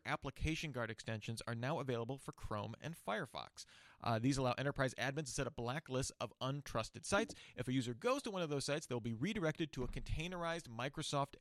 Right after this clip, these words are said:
Edge session. Going back to a trusted site will automatically switch the user back to their default browser, so, you know, they're, they won't say, like, "Microsoft hijacked my browser" or anything like that. Uh, this is a Windows ten only feature for now, although given that Microsoft has Chromium-based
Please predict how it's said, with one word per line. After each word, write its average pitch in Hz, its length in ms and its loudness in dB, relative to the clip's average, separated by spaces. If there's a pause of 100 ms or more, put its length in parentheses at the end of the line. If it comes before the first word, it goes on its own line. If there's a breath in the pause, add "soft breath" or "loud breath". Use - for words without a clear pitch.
(120)
Edge 127 400 2
session. - 480 0 (580)
Going 120 180 -2
back 120 200 0
to 117 100 -2
a 107 40 0
trusted - 320 2
site 165 160 4
will 131 180 -6
automatically 131 380 -2
switch - 180 -6
the 117 80 -6
user 135 240 2
back 117 200 0
to - 80 -6
their 110 100 -2
default 117 320 0
browser, 226 340 0
so, 147 340 2
you 143 80 -6
know, 117 140 -2 (160)
they're, 117 220 -2 (360)
they 127 100 0
won't 123 180 -2
say, 123 100 -4
like, 117 140 -6
"Microsoft 117 300 -4 (100)
hijacked 113 280 -4
my 110 80 -2
browser" 95 360 -2
or - 20 -6
anything 71 260 -8
like 60 180 -10
that. 69 140 -6 (600 soft breath)
Uh, 147 100 6
this 175 160 0
is 170 80 -2
a 156 60 2
Windows 202 340 0
ten 180 180 2 (140)
only 220 320 2
feature 156 340 -2
for 135 160 0
now, 160 400 4
although 139 200 6
given 156 200 0
that - 120 -2
Microsoft 165 500 -2
has 147 160 -2
Chromium-based 165 720 0